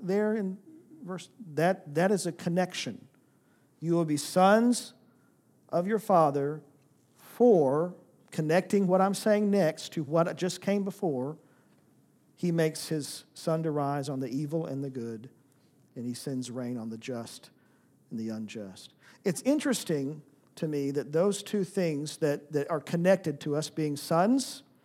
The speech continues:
the why do we become sons? Why are we called sons of God? For loving our enemies? He says he makes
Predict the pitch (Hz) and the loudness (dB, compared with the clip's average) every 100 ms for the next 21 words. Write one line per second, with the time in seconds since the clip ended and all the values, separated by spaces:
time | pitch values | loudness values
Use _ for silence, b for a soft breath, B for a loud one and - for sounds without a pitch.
0 | _ - 127 - 165 170 202 233 240 254 | _ -6 -6 2 8 10 10 10 6 2
1 | - - 190 196 202 214 214 - 226 233 | -2 2 4 4 6 6 6 4 6 6
2 | 240 190 190 214 220 208 214 220 226 - | 4 6 8 8 8 6 8 8 6 6
3 | 233 233 247 - B B - 196 233 240 | 6 8 6 2 B B -4 4 8 8
4 | 240 214 214 226 226 226 220 247 254 277 | 6 6 6 8 8 6 6 6 6 4
5 | 247 - b b b 202 - 208 185 180 | -2 -10 b b b -2 6 6 6 2
6 | 151 170 226 277 - - | 4 6 6 4 -2 -10